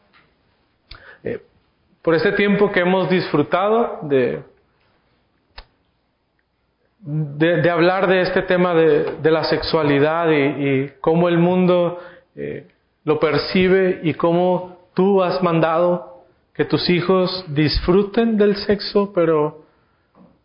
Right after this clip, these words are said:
aún tengamos cuidado con el pecado y las tentaciones que esto puede implicar en nuestras vidas. Señor, cada uno de nosotros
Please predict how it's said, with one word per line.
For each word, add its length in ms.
aún 380
tengamos 560
cuidado 640
con 480
el 200
pecado 460
y 60
las 280
tentaciones 680
que 180
esto 280
puede 200
implicar 540
en 80
nuestras 420
vidas. 300
Señor, 420
cada 300
uno 280
de 80
nosotros 800